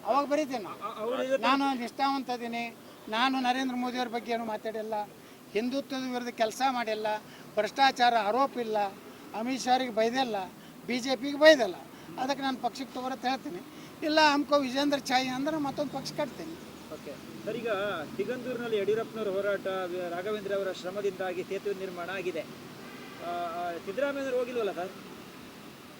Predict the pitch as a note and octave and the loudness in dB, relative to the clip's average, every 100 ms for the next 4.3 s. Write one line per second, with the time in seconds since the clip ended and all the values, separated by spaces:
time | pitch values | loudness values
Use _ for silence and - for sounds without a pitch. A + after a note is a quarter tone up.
0 | - - - F3 G3 - D#3+ - - - | -18 -18 -8 -2 -2 -2 -8 -10 -16 -16
1 | - - - - - - - - A3+ C4 | -18 -18 -18 -16 -14 -10 -6 -4 -2 0
2 | C#4 D#4+ G#3+ C4+ B3+ C#4+ C#4+ - A#3 C#4+ | 0 -2 0 4 10 10 10 4 0 2
3 | D4 D4 D4+ D4+ D4+ B3+ - G4+ C#4 C4 | 4 4 6 8 8 6 4 0 4 4
4 | C4 A#3+ | 4 -2